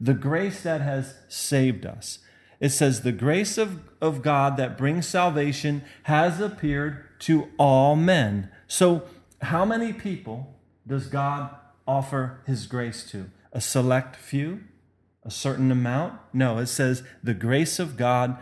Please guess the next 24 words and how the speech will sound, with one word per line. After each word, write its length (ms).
has 200
appeared 640
to 340
all 300
men," 380
all 320
people, 400
right? 320
And 180
what 200
does 180
that 300
grace 340
do? 380
Verse 300
twelve, 480
"Teaching 540
us 240
that 540
denying 800
ungodliness 1300
and 300
worldly 480
lust," 500